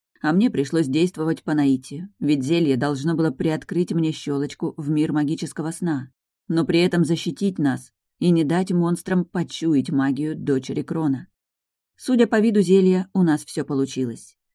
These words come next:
Варево казалось туманом, а не жидкостью. Он клубился вокруг нитей, на которых настоял кролик.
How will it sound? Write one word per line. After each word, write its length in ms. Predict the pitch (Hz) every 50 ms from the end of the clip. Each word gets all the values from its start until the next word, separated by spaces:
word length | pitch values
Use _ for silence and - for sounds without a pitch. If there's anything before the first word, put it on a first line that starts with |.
| _ -
Варево 420 | - 151 156 165 170 160 151 160
казалось 420 | 156 - 160 135 156 151 156 156 -
туманом, 520 | - 165 165 160 151 139 127 127 123 - -
а 80 | 151 147
не 140 | 143 147
жидкостью. 600 | 139 131 139 131 - - 131 - - - 135 196 - _ _ _ _ -
Он 200 | 151 160 170 160
клубился 560 | - 170 175 170 143 175 185 185 175 - 156
вокруг 320 | 143 147 - 165 170 - -
нитей, 340 | 156 156 165 156 - 143
на 100 | 131 143
которых 360 | 139 151 151 - 160 170 - - -
настоял 540 | 180 170 160 - - 175 175 170 175 175 175
кролик. 460 | - 196 175 151 127 120 123 -